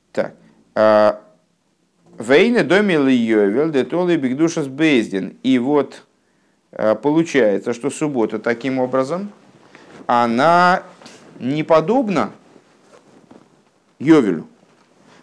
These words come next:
потому что йовель действительно зависит от святости бейздина, который должен его осветить.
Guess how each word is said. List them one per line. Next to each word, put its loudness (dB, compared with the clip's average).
потому -2
что -2
йовель 2
действительно -2
зависит -4
от -2
святости -6
бейздина, -6
который -2
должен -2
его -4
осветить. -12